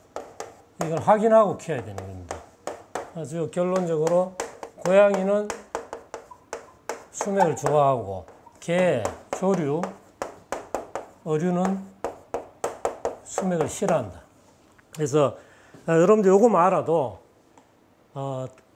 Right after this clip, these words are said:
그 여러분들 동물병원에 갖다 버리-, 뭐 버린다면 뭐하지만 그 수맥 때문에 생기는 질병으로부터 얘들을 예방할 수가 있다는 거죠.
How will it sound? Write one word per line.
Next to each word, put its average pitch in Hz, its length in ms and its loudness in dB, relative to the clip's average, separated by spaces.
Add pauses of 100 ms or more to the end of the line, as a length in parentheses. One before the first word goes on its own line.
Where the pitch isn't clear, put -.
(100)
그 143 200 -4
여러분들 156 380 -2
동물병원에 175 640 2
갖다 147 460 -2
버리-, 143 340 -2 (140)
뭐 143 200 -6
버린다면 160 460 4
뭐하지만 123 640 -4 (680)
그 127 180 -8
수맥 233 400 2
때문에 190 260 0
생기는 165 460 0
질병으로부터 151 1080 0
얘들을 139 460 2
예방할 180 420 2
수가 139 200 -8
있다는 98 360 -12
거죠. 87 240 -20